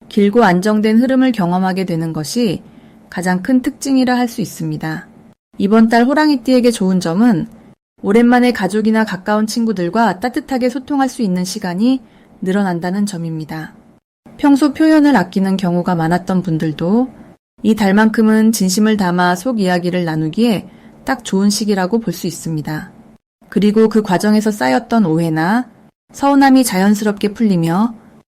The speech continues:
마음이 더욱 편안해지는 경험도 할 수 있습니다.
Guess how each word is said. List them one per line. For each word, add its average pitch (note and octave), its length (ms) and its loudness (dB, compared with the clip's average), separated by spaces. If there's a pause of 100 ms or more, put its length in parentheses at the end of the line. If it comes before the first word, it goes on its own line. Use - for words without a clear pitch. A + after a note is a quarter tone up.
(220)
마음이 G3+ 360 6
더욱 F#3+ 320 2
편안해지는 C4+ 640 4
경험도 F3 440 0
할 A#3+ 140 2
수 A#3+ 140 -4
있습니다. D#3+ 680 -4